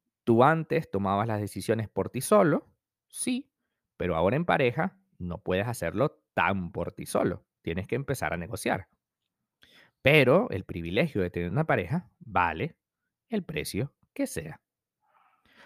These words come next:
Por tanto, si tu pensamiento rumiante está allí en las noches, es porque no has tomado una decisión con respecto a eso que te preocupa.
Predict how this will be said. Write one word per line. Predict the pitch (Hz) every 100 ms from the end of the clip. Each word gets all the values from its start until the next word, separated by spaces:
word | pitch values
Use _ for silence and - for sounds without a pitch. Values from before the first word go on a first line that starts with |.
| _
Por | - 143
tanto, | 143 101 98 87 - _
si | - - 90
tu | - - 139 117
pensamiento | - 101 90 87 95 107 98 -
rumiante | - 82 98 101 90 -
está | - -
allí | 90 92 107
en | 90
las | 80 -
noches, | 151 147 - 151 - _ - _ -
es | 110
porque | 107 98 95
no | 101
has | 147 -
tomado | 160 139 131
una | 131 123
decisión | 131 135 135 107 101
con | 98 95
respecto | 101 98 - - 147
a | 110
eso | 98 92
que | 92
te | -
preocupa. | - 104 123 - -